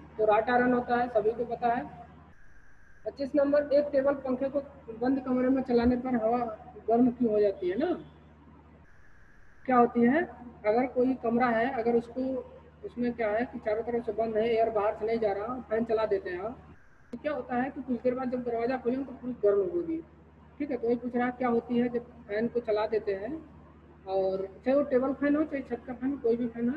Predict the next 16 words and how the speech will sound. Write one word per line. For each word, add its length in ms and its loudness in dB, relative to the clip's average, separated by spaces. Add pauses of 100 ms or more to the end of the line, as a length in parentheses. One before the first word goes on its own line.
(140)
अगर 140 -2
उसको 220 -6
चला 240 -4
देते 240 -2
हैं 100 -2
रूम 180 -2
बंद 220 -4
करके 260 -8
और 540 -14
जब 140 -2
बाद 200 -2
में 120 -6
खोलते 320 -6
हैं 80 -6
तो 80 -16
पूरी 120 -8